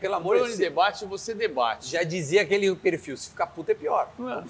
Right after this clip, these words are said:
Speaker 1: Pelo amor
Speaker 2: Não,
Speaker 1: de Deus,
Speaker 2: não é
Speaker 1: vocês tão
Speaker 2: isso, cara.
Speaker 1: conversando,
Speaker 2: Cara, a gente tá aqui, a gente tá debatendo, a gente saiu daqui, você vai fazer o quê? Você sai daqui, dá a mão e vai tomar cerveja,
Speaker 1: Acabou.
Speaker 2: vai tomar um refrigerante, vai tomar um café. E, e eu,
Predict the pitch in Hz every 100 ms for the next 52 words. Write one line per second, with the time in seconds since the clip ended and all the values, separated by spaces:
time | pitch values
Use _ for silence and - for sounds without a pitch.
0 | - - 190 190 202 349 440 254 427 427
1 | 370 254 302 302 277 - 226 240 233 -
2 | 285 233 233 240 - 247 - 170 127 160
3 | 202 233 226 226 220 170 127 123 196 196
4 | 240 247 214 233 240 226 226 214 160 143
5 | 135 208 202 - 247 269 262 247 240 262
6 | 277 277 277 - 269 247 240 269 - 233
7 | 262 180 202 214 202 196 190 170 180 220
8 | 165 165 175 185 180 147 151 160 190 131
9 | - - - - - - - - - -
10 | - 196 202 - - 185 180 175 165 156
11 | 147 135 95 - - - - - - -